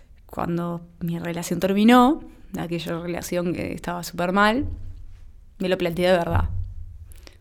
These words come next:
Hubo en un momento que yo le decía que no, que me parecía, no, que yo me iba a quedar acá, que estaba todo bien.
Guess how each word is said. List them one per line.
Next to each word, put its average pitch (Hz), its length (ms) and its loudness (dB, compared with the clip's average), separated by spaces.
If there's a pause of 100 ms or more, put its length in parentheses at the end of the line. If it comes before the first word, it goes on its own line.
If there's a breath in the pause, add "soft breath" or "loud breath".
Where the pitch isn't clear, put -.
(120)
Hubo 254 180 10
en 269 80 10
un 262 60 12
momento 269 380 8
que 247 120 6
yo 240 140 6
le 247 200 8
decía 214 220 2
que 254 100 4
no, 180 300 0
que 175 60 -4
me 170 100 -4
parecía, 170 380 2
no, 180 200 -2
que 180 60 -10
yo 185 160 -4
me 202 180 0
iba 202 100 4
a - 20 4
quedar 190 180 6
acá, 175 400 0
que 175 80 -10
estaba 180 220 -8
todo 175 160 -4
bien. 180 180 -6